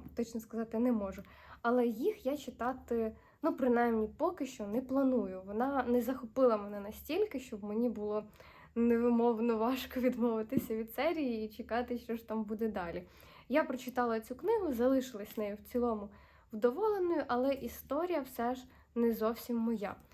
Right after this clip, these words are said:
Мова йде про дівчину Рін, і тут знову ж таки є розбіжності,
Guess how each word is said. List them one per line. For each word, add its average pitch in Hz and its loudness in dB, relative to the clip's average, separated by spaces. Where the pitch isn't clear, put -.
Мова 277 4
йде 240 0
про 240 -2
дівчину 233 -2
Рін, 240 0
і 254 -4
тут 247 -2
знову 226 2
ж - -12
таки 233 -2
є 233 2
розбіжності, 214 -4